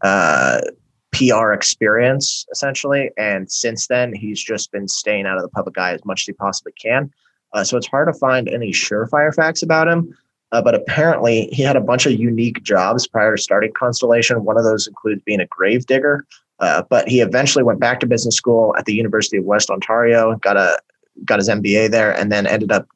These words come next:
getting his start in venture capital land, uh, where he worked for eleven years. And as the story goes, he would s-, he, he kind of grew frustrated with it because he'd see V C firms pass up on a lot of these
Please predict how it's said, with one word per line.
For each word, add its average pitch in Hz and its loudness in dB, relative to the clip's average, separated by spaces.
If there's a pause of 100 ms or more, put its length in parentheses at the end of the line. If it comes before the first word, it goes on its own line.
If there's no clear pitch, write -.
getting 113 0
his 120 -2
start 110 0
in 101 -8
venture 101 -2
capital 131 -2
land, 139 2 (440)
uh, 101 4
where 104 4
he 104 4
worked 110 2
for 117 -2
eleven 95 0
years. 113 0
And 101 -2
as - -2
the - -6
story 170 2
goes, 123 2 (880)
he 135 2
would 127 4
s-, - 0
he, 131 2
he 123 0
kind 135 0
of 120 0
grew 113 0
frustrated 123 2
with 104 0
it - -4
because 104 -4
he'd 101 -2
see 120 0
V 113 0
C 120 0
firms 131 0
pass 104 -2
up 110 0
on 113 -2
a 92 -6
lot 95 0
of 101 -6
these 98 -4